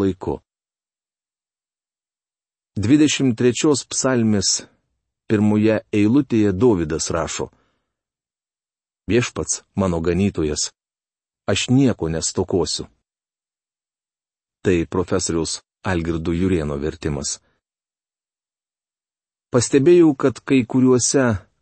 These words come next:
naujuose Biblijos vertimuose rašoma: "Viešpats mano ganytojas, man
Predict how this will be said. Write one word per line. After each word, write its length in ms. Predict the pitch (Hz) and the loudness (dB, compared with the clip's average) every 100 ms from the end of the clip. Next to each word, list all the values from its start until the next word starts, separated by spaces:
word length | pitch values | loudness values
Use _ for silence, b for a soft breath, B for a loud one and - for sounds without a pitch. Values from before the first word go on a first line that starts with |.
| - | -2
naujuose 720 | 107 110 107 110 107 - 196 | 0 2 4 4 2 2 0
Biblijos 640 | 131 123 98 95 90 82 - | 2 2 2 2 2 0 -2
vertimuose 840 | 98 101 - 104 90 80 - 92 | 0 0 0 0 0 -2 -2 -2
rašoma: 580 | 101 87 - 80 78 69 _ _ _ _ _ _ _ _ _ _ _ - | -2 -4 -4 -4 -4 -6 _ _ _ _ _ _ _ _ _ _ _ 2
"Viešpats 600 | 123 127 - 120 - - _ | 2 2 0 -2 -2 -8 _
mano 260 | 107 113 104 | 0 0 2
ganytojas, 880 | 101 101 147 143 95 80 78 - - _ _ _ _ _ _ | 2 2 0 0 0 0 -2 -4 -6 _ _ _ _ _ _
man 200 | 107 98 | -2 -2